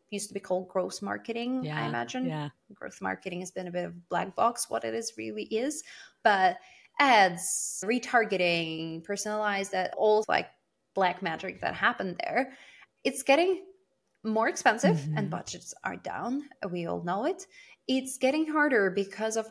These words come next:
Speaker 1: all the data security, privacy bans, G D P R, European laws, California privacy, mm, pol-, like, all of that.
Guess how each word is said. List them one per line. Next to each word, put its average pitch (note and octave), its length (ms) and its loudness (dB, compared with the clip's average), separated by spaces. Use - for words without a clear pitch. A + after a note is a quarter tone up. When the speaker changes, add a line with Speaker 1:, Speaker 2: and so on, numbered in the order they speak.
Speaker 1:
all A#3 340 0
the A3+ 320 -4
data G#3+ 480 2
security, G#3 840 -4
privacy G3+ 840 -4
bans, G3 580 -2
G G3+ 160 -8
D G3+ 100 -6
P G3+ 180 -4
R, F#3+ 300 2
European F#3+ 640 -8
laws, F#3 320 0
California F#3 1300 -2
privacy, G3 540 -2
mm, G3+ 220 -12
pol-, - 240 -6
like, A3+ 220 0
all C#4 160 10
of - 140 2
that. - 260 4